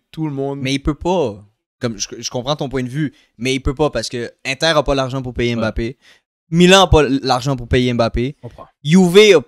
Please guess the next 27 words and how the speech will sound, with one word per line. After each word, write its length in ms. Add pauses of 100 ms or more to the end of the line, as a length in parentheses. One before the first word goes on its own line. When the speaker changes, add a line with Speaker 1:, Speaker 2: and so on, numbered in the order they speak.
(200)
Speaker 2:
pff, 640
devrait 260
vendre 240
toute 160
son 140
équipe 240
pour 100
Speaker 1:
Mm. 80
Speaker 2:
peut-être 440
avoir 220
l'argent 340
pour 140
Mbappé. 400 (220)
Il 80
y 40
a, 80 (640)
il 80
y 60
a 40
quatre 300
équipes 300
qui 80
ont 60
l'argent 300
pour 140
Mbappé 280
live. 300